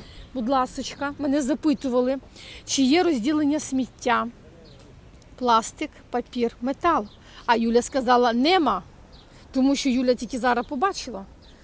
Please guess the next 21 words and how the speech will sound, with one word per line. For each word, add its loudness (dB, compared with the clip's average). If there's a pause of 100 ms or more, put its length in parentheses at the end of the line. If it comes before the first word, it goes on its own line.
(280)
Каже: -4
«Юля, -2
ти -2
раніше -4
це -6
знімала». -4
Це -2
не -2
означає, -2
що -8
Юля -4
запам'ятала -4
це. -12 (1400)
Люди -4
милі, -2
так 0
добре. 2 (240)
Знаєте, -2
коли -2
починається -2
склероз, -2